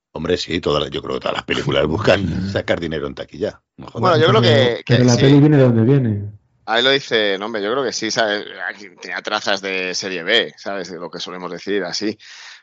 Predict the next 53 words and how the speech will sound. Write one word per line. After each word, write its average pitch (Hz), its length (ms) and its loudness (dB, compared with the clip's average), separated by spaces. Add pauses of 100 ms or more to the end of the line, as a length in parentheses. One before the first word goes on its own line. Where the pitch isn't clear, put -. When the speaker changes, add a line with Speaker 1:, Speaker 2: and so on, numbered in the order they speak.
Speaker 2:
Pero 110 180 2
bueno, 139 220 4
lo 101 120 0
que 98 100 -6
sí 107 100 -4
que 110 60 0
está 113 180 0
claro, 131 340 0
eh, 101 440 -2
es 98 80 -8
lo 107 80 -6
que 117 80 -2
dice 107 160 -6
Mágico, 101 320 -8
o 87 80 -8
sea, 87 400 -6
es 90 180 -8
un 92 160 -10
clásico 104 480 -2
ochentero 101 480 -2
ahora 101 260 2
de 98 100 -2
culto 104 340 -6
total 110 520 0
y 87 440 -6
tiene, 92 280 -4
un, 101 460 -6
no 90 100 -10
sé, 98 140 -4
multitud 90 380 -6
de 87 80 -2
secuelas, 139 640 2
spin-offs, 113 640 -2
series 104 240 -4
de 95 60 -8
televisión, 113 800 -2 (380)
bueno, 82 200 -6
de 73 120 -6
todo. 92 220 0
Yo 95 80 0
no 120 60 0
sé 143 100 0
si 143 120 0
juegos 117 280 4
de 110 60 4
ordenador, 107 420 2
porque 110 180 -2
de 104 60 0
eso 110 160 -4
ya 110 80 0
no 104 100 -4
me 95 60 -4
acuerdo. 139 400 0